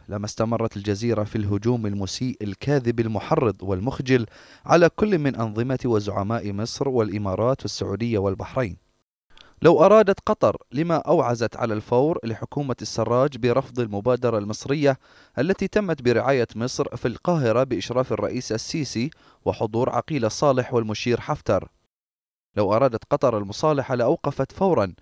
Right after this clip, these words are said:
دعمها المالي للجيش التركي المحتل لليبيا ولعمليات نقل الإرهابيين الحاضرين من سوريا إلى تركيا ومنها إلى ليبيا ودعمها بالمال والعتاد والسلاح.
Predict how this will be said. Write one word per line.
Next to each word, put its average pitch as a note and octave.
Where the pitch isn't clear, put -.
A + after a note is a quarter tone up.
دعمها A#2+
المالي G#2+
للجيش A2
التركي -
المحتل G#2+
لليبيا C#3
ولعمليات D#3
نقل F3
الإرهابيين C#3
الحاضرين A#2+
من G#2+
سوريا C3+
إلى G#2
تركيا C#3
ومنها D3
إلى C#3
ليبيا B2
ودعمها B2+
بالمال A2+
والعتاد A2+
والسلاح. -